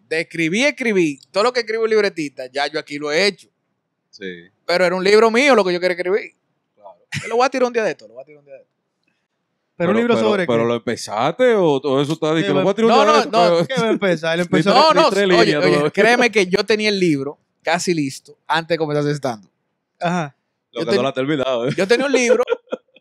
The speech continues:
Speaker 1: que eran capi-, es decir, en el blog yo ponía mi, los capítulos de cada libro. Del libro, sí. Cada uno de los capítulos del libro yo lo iba escribiendo. El blog desapareció, pues yo tengo eso guardado en un banco ahí.
Speaker 2: <laughs> Ok.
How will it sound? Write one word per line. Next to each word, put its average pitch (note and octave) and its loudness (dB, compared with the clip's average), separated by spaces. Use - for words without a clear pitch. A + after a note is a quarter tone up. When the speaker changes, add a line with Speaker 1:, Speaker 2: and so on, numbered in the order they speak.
Speaker 1:
que D3 -2
eran C#3+ -4
capi-, E3 -8
es D3 -6
decir, C3 -6
en C3 -10
el C3+ -8
blog F3 0
yo B2+ -8
ponía C3 -14
mi, B2+ -20
los - -10
capítulos C3 -10
de A2+ -10
cada A2 -12
libro. F#3 -16
Del B2+ -6
libro, F3 -2
sí. D3 -14
Cada F3+ 0
uno G3 -2
de G3+ 0
los G3 0
capítulos F#3+ -4
del G#3+ -6
libro E3 -4
yo C#3 -6
lo A#2+ -14
iba A#2 -20
escribiendo. B2 -16
El E3+ -4
blog G#3+ 4
desapareció, A3+ 2
pues E3 -4
yo D3+ -4
tengo E3 0
eso E3+ -2
guardado C#3+ -2
en C3 -8
un C3 -20
banco G#2+ -4
ahí. - -10
Speaker 2:
<laughs> D4+ -6
Ok. D3 -20